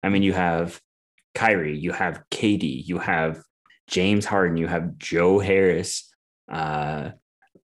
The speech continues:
fuck, it, Dinwiddie might be back by the finals. Like, they just have so much offensive firepower that I don't think really any defensive team in the league, no matter how fucking good they are, can really stop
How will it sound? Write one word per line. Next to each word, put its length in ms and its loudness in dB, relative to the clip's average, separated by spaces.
fuck, 400 0
it, 300 2
Dinwiddie 500 6
might 240 2
be 100 2
back 420 -2
by 120 2
the 100 -2
finals. 560 -2
Like, 180 2
they 100 4
just 200 4
have 180 2
so 480 2
much 320 2
offensive 580 0
firepower 800 -2
that 120 -2
I 60 0
don't 200 2
think 280 0
really 540 4
any 260 4
defensive 840 -4
team 260 2
in 60 4
the 120 0
league, 240 2
no 80 2
matter 240 0
how 220 0
fucking 480 -2
good 220 -2
they 120 4
are, 220 2
can 320 -8
really 320 2
stop 460 -4